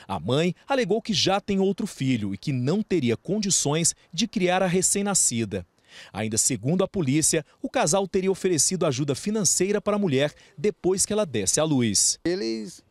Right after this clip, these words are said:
Speaker 2: ofereceram para ela um bem-estar, né? Pra ajudar essa criança que ia adotar e criar ela com, com bom,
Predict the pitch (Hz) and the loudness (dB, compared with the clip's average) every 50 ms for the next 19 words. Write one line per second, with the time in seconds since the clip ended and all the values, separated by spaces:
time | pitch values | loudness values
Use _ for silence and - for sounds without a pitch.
0 | _ _ - 147 - - 202 196 185 165 - - 175 160 - - 156 147 160 170 | _ _ -20 -20 -8 -4 -2 -2 0 -2 0 -2 -2 -2 -2 -2 -2 0 0 0
1 | 175 175 180 170 143 147 151 143 135 165 196 214 - - - _ 151 123 117 104 | 0 -2 -6 -8 -10 -10 -10 -4 -2 -2 -2 0 -2 -4 -4 _ -8 -8 -8 -8
2 | 104 120 139 143 - - _ _ _ _ _ _ _ _ - 131 135 123 107 131 | -8 -8 -8 -10 -10 -14 _ _ _ _ _ _ _ _ -6 -6 -6 -4 -4 -6
3 | 135 120 131 131 127 127 127 131 - - _ _ - 185 196 185 - 185 - - | -4 -2 0 0 2 0 0 -2 -4 -8 _ _ -4 -2 -2 -2 -4 -8 -6 -4
4 | 165 143 139 143 165 175 - - 135 - 135 135 139 131 110 - _ _ _ 143 | -4 -2 -2 -2 -4 -6 -8 -10 -12 -10 -6 -4 -4 -4 -6 -8 _ _ _ -10
5 | 135 127 147 139 123 _ 139 127 127 123 - - - 143 131 131 127 127 127 117 | -6 -4 -6 -6 -6 _ -8 -8 -6 -8 -8 -8 -6 -6 -4 -4 -4 -4 -6 -6
6 | - 131 117 107 - - _ - _ _ _ _ _ _ _ 147 131 120 117 120 | -8 -12 -12 -12 -14 -20 _ -20 _ _ _ _ _ _ _ -10 -8 -8 -10 -14
7 | 135 - _ _ _ _ _ _ _ 139 123 117 139 160 165 143 | -18 -20 _ _ _ _ _ _ _ -18 -6 -2 0 0 0 0